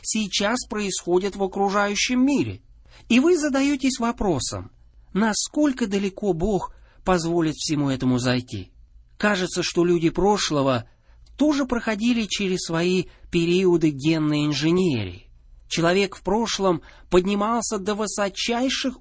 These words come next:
уровней науки, но всякий раз,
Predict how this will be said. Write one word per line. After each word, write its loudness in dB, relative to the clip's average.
уровней 0
науки, 0
но 4
всякий -2
раз, -2